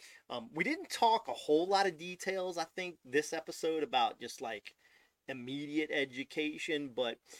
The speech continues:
you know, if you kind of break down some of the things that Joey, uh, the way he approaches the game, the way he, uh,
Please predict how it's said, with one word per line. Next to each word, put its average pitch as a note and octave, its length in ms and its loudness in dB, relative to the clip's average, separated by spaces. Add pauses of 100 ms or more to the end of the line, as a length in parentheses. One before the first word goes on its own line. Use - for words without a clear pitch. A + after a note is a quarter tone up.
(160)
you C3+ 40 -8
know, C3 120 0
if B2+ 120 -6
you C#3 60 -14
kind C#4+ 240 -2
of D3+ 140 -4
break D3 360 4
down C3+ 380 2
some D3+ 260 -2
of C#3 120 -2
the B2+ 80 -4
things C3+ 460 -4
that A#2+ 280 -2
Joey, C3 600 -4 (360)
uh, B2 300 -6 (520)
the C3+ 120 0
way C3+ 180 0
he D3+ 220 -8
approaches C#3+ 1080 -6
the D#3+ 80 -4
game, F3+ 480 -4 (460)
the C3+ 100 2
way C3 320 2
he, B2 520 -10 (100)
uh, A#2 420 -10